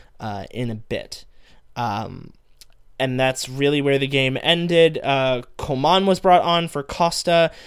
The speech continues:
We had yellow cards distributed to Matthias Ginter and Niklas Süle. Uh, Patrick Herrmann came on in the seventy-fourth. Uh,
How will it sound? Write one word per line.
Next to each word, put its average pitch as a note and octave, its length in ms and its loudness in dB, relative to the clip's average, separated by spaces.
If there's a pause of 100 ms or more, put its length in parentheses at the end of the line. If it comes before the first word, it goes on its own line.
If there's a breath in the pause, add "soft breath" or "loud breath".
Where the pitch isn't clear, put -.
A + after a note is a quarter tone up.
(140 loud breath)
We - 80 -4
had C#3+ 120 0
yellow D3 240 4
cards C#3 380 0
distributed C3+ 540 -4
to - 80 -10
Matthias C3 380 -6
Ginter C3+ 420 -2
and B2 160 -2
Niklas A#2+ 340 -4
Süle. D3+ 600 -2 (360 soft breath)
Uh, B2 640 0 (400)
Patrick D3+ 320 -4
Herrmann D#3+ 640 2
came D#3 220 -4
on D#3 180 -2
in D3+ 80 -4
the D3+ 80 -8
seventy-fourth. D3 920 -4 (400 soft breath)
Uh, B2 600 -2